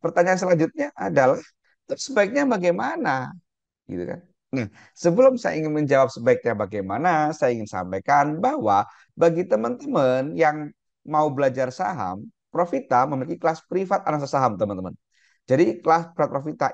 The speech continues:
itu one on one, satu peserta, satu mentor. Dan bergaransi uang kembali seratus persen. Jadi, apabila ada peserta yang tidak mampu melakukan analisa mandiri hingga cuan,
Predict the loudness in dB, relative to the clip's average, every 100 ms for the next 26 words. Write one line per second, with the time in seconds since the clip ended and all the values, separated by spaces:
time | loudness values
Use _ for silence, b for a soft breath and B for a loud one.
0 | -4 -2 0 2 0 -2 -4 -2 0 0
1 | -2 -10 -12 -8 -10 -6 -6 -6 -8 -8
2 | -4 -4 -2 -6 -4 -6 -2 0 0 -4
3 | _ _ _ _ _ _ -6 0 0 0
4 | -4 -10 _ _ -2 0 2 0 0 -2
5 | -10 -10 -8 -2 -2 0 -4 -2 -2 -2
6 | -4 -6 -4 -4 -8 -8 -6 -6 -8 -8
7 | _ _ _ _ _ _ _ _ -2 0
8 | 4 4 2 B B B 0 0 4 4
9 | 4 2 -2 -2 0 -2 -4 _ _ 0
10 | 2 4 2 0 -6 -6 -4 -4 -4 2
11 | 2 2 -4 -2 -2 -2 -2 -2 -4 -2
12 | -2 0 -2 -4 -6 -4 -4 -4 -4 -4
13 | -4 -4 -4 0 0 -2 -2 -2 -2